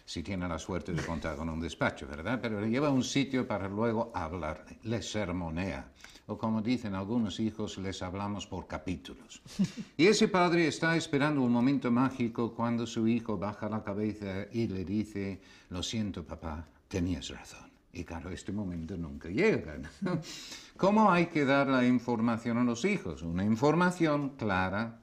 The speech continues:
Speaker 1: corta, concisa y cambiar de tema.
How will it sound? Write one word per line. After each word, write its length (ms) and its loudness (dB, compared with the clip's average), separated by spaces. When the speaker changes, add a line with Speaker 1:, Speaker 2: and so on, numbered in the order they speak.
Speaker 1:
corta, 580 -2
concisa 760 -2
y 140 -2
cambiar 520 -6
de 120 -14
tema. 240 -20